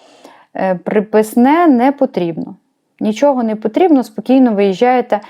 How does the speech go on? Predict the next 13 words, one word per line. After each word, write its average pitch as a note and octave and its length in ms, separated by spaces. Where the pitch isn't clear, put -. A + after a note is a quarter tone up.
Ще - 280
питання, A3 460
яке F#3+ 340
задають. F3 760
М, F3 600
за G#3 260
скільки A#3 420
днів G#3+ 220
до G3+ 120
вісімнадцяти F3+ 760
може E3 320
виїхати D#3+ 520
хлопець? - 560